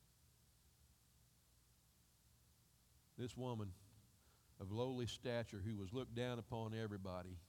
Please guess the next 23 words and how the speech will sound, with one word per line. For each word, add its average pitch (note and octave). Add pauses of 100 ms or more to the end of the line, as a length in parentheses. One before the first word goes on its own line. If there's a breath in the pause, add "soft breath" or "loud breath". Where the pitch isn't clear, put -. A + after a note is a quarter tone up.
(1200 loud breath)
who A#2
didn't B2+ (880 loud breath)
go C#3
to B2+
that A#2
well A#2+ (800)
in A#2+
the G#2+
morning A2+
with G#2
the A#2
other A2
women G#2+ (320)
because G#2
of G2
the G#2+
ostracization G#2
that F#2
would G2
occur, G2 (1120 loud breath)
now A2+ (800 loud breath)
is F2+
making A2+